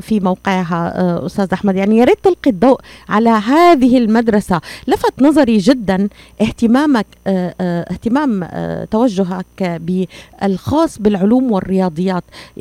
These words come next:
قد يتفاجأ البعض حقيقة من متابعينا بحقيقة تراجع تصنيف الولايات المتحدة عالميًا في هذين المجالين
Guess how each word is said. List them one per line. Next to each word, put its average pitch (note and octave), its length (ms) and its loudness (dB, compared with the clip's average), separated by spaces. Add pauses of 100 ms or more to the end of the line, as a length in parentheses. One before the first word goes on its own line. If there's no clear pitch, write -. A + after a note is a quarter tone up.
(140)
قد C4+ 180 0
يتفاجأ B3 560 2
البعض G#3 340 -4
حقيقة A3 540 -4
من G3 220 0
متابعينا G#3 760 0 (260)
بحقيقة A#3+ 600 0
تراجع A#3+ 480 2
تصنيف G#3+ 520 -4
الولايات G3 380 -2
المتحدة F#3 440 -6
عالميًا F3+ 600 -2 (280)
في C4 200 2
هذين A3 440 2
المجالين G3+ 840 2